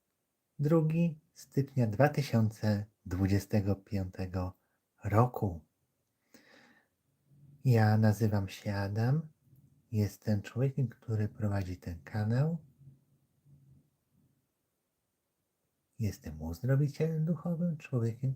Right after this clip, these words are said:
który zajmuje się pracą z aniołami, z istotami światła i miłości.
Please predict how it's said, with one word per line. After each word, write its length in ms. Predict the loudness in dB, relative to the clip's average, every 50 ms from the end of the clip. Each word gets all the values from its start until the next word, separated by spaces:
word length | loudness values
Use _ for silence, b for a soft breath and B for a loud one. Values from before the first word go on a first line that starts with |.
| -6 -10
który 440 | -20 -20 _ -8 -4 -2 -2 -2 -2
zajmuje 520 | -2 0 0 2 2 4 4 2 2 0
się 360 | -4 -8 -8 -6 -6 -6 -6 -8 _ _ _ _ _ _ _ _ _ _ _ _ -6
pracą 520 | -4 -4 -4 -4 -6 -6 -6 -6 -6 -6 -10 _ _ _ _ _ _ _ _ _ _ _ _ _ _ _ _ _ _ _ _ _ _ _ _ _ _ _ _ _ _ _ _ -20 -20 _ _ _ _ _ _ _ _ -8
z 180 | -6 -4 -2
aniołami, 920 | 0 0 2 2 2 2 4 2 2 2 2 2 2 2 2 0 0 -4 -8 _ _ _ _ _ _ _ _ _ _ _ -20
z 240 | -20 -18 -12 -6 -6
istotami 580 | -4 -4 -2 -2 -2 -2 0 -2 0 0 -2 -2
światła 520 | -6 -6 -4 -2 -2 -2 -4 -4 -4 -4
i 40 | -2
miłości. 840 | -2 -2 -2 -2 -2 -4 -4 -6 -12 _ _ -6 -4 -4 -4 -4